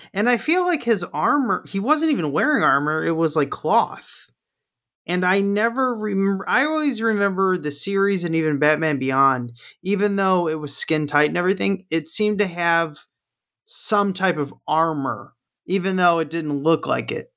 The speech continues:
This one, it just felt like he kept ripping his costume over and over. And I'm like, "So is this protect him at all?" That's what I was confusing me about this.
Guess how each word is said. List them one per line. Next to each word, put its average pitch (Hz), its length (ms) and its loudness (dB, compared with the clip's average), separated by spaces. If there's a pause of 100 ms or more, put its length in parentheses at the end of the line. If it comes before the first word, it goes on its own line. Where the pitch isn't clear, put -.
This 208 260 0
one, 226 200 2
it 156 80 -2
just 151 240 -8
felt 165 180 2
like 151 200 0
he 165 120 -6
kept 165 260 2
ripping 151 380 0
his 135 140 -4
costume 151 540 0
over 123 300 -2
and 120 80 0
over. 123 220 -2
And 127 80 0
I'm 131 100 0
like, 123 260 0 (100)
"So 220 340 -2
is 214 160 -2
this - 380 -2 (220)
protect 208 340 0
him 262 100 0
at 165 140 0
all?" 339 540 0 (220)
That's 285 220 2
what 311 160 2
I 254 80 2
was 196 220 -6
confusing 233 580 -2
me 123 220 -4
about 120 300 0
this. - 420 -4